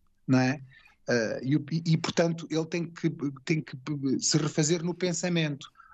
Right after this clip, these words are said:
ou ele tem que se construir no pensamento e na ideia. E, portanto, esta coisa da cabeça e da memória, confesso que se calhar não tivesse sido nem, nem cineasta, nem escritor. O cinema é outra forma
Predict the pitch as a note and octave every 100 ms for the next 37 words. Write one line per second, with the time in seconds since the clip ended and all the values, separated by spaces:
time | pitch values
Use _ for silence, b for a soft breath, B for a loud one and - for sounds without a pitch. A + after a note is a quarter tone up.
0 | B B2 C3+ D#3 - - D#3 - D#3+ D#3
1 | D#3 D#3 C#3+ D#3 D#3 D3+ C#3+ C#3+ C#3 C3
2 | B2+ A#2+ B2 _ B B B B B D#3
3 | D#3+ - F#3 F#3+ F#3 F#3 F#3 F3+ F3+ F3
4 | D#3+ D3 - D#3+ F3+ F3 C#3+ C3+ D3 D3+
5 | D3 C#3 C3 C3+ B2+ C3+ _ B B _
6 | D#3 C#3+ D#3+ D#3 - - D3+ C#3+ C3+ C3+
7 | C3+ C3+ - C3 B2+ C3+ C#3 C#3 C#3 C3+
8 | C3 A#2+ - - B B - C3+ C#3+ -
9 | D3 C#3 C3+ C#3+ - C#3 C#3+ - C#3 C#3
10 | - C3 B2+ D3 D3+ - - A#2+ - D3
11 | C#3+ C#3+ C#3 C#3+ D3 - C#3 C#3 C3+ A#2